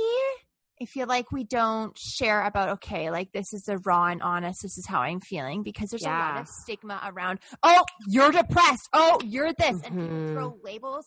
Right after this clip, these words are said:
Speaker 1: on us as we're pregnant or
Speaker 2: Yeah.
Speaker 1: postpartum. And I hate that stigma. It is wrong and it's very belittling to us as women, 'cause this is actually,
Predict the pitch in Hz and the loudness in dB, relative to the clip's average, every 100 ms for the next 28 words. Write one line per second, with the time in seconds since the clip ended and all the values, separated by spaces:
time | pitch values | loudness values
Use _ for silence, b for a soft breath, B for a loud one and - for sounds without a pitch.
0 | - 233 226 226 240 _ _ _ - 247 | -8 -4 -4 -4 -8 _ _ _ -4 0
1 | 494 302 - 233 220 262 247 - 269 359 | 2 0 -2 -2 -2 -4 -4 -4 -4 -4
2 | 294 170 - 220 214 220 214 _ 160 151 | -6 -6 -8 -2 0 0 -2 _ -12 -8
3 | 143 143 - 233 302 320 185 - 208 - | -6 -8 -12 -14 -12 -12 -12 -16 -18 -10
4 | 190 214 269 294 320 _ _ _ _ _ | -6 -4 -4 -6 -12 _ _ _ _ _
5 | - 240 202 214 - - - _ - 190 | -16 -6 -4 -4 -8 -12 -12 _ -6 -4
6 | 156 143 - - 170 180 160 190 180 196 | -4 -6 -10 -10 -10 -10 -10 -10 -10 -12
7 | 185 165 175 220 233 196 - 185 170 180 | -8 -6 -4 -6 -6 -10 -10 -18 -8 -6
8 | 196 208 208 170 156 202 214 254 - 240 | -6 -8 -12 -10 -8 -6 -8 -10 -10 -8
9 | 147 - 208 - 160 170 226 233 - 233 | -8 -8 -12 -10 -12 -10 -12 -14 -14 -14
10 | 320 370 240 - 202 185 | -4 -4 -4 -6 -8 -10